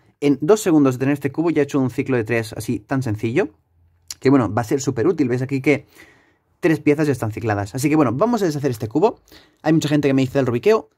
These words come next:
"Deberías deshacer todos los cubos en todos los vídeos". Pues me parece una muy buena idea. Y creo que voy a empezar a hacerlo a partir de ahora. Pero bueno, vamos a girarlo como si fuera un Scube. Esto gira súper bien.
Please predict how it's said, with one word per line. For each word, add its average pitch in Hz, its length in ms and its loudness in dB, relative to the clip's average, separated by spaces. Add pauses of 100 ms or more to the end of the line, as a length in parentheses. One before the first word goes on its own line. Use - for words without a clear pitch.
"Deberías 180 380 2
deshacer 147 400 -6
todos 180 180 -2
los 131 140 0
cubos 135 340 -2
en 127 100 -4
todos 160 160 2
los 110 140 0
vídeos". 139 400 -2 (360)
Pues 226 140 -4
me 254 80 0
parece 277 440 -2
una 226 200 -6
muy 151 220 -4
buena 139 200 0
idea. 127 300 -4 (960)
Y 175 120 -2
creo 170 160 2
que 156 60 0
voy 160 40 4
a 196 40 4
empezar 131 220 -2
a 117 40 -2
hacerlo 127 260 -2
a 143 80 0
partir 107 240 -8
de 92 60 -6
ahora. 143 260 0 (400)
Pero - 140 -6
bueno, 113 160 0
vamos 185 100 -2
a 185 100 -2 (120)
girarlo 113 340 0
como 113 140 -4
si 110 80 -8
fuera 123 180 -2
un 101 80 -4
Scube. 127 320 -6
Esto 117 160 -14
gira 107 220 -2
súper 107 240 -6
bien. 104 340 -4